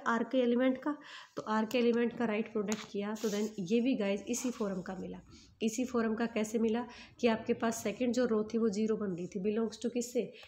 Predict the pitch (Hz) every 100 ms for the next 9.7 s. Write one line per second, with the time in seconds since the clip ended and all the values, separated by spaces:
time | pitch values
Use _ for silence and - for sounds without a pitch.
0 | - - 247 247 202 180 - 226 277 208
1 | - - - - - 269 277 - 240 233
2 | 208 247 247 262 269 - - 220 247 233
3 | 233 233 233 247 226 220 233 - 220 226
4 | 233 233 220 214 233 220 220 - 202 214
5 | 247 247 233 240 233 - - 214 190 175
6 | - - - - _ _ _ _ - -
7 | 220 220 277 277 285 240 220 254 240 190
8 | 190 220 - - - - - - 262 -
9 | 247 240 - 226 - 220 233